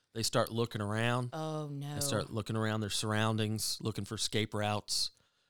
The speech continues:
Speaker 1: You know, maybe, I had one guy even stretch, you know?
Speaker 2: No
Speaker 1: Or,
Speaker 2: way.
Speaker 1: uh, I mentioned crack the knuckles sometimes. I had a guy crack his knuckles,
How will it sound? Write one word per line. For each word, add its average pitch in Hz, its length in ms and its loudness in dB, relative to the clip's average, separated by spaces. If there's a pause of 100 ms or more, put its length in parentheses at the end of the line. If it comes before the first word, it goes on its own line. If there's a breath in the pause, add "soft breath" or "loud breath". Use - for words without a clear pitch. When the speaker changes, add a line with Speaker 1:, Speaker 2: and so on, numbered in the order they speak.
(160)
Speaker 1:
You 104 120 -2
know, 104 220 2
maybe, 107 300 4 (200 loud breath)
I 120 100 8
had 151 160 6
one 143 160 4
guy 113 180 8
even 110 200 2
stretch, - 880 2 (720 soft breath)
you 110 60 -6
know? 110 180 2
Speaker 2:
No 180 200 -6 (340)
Speaker 1:
Or, 117 100 4
Speaker 2:
way. 120 120 2
Speaker 1:
uh, 143 80 2 (120)
I 123 80 10
mentioned 120 320 2
crack - 260 4
the 113 60 -2
knuckles 113 380 0
sometimes. 120 500 2
I 113 80 8
had 135 100 8
a 123 40 0
guy 117 200 6
crack 117 280 2
his 107 120 0
knuckles, 123 520 -2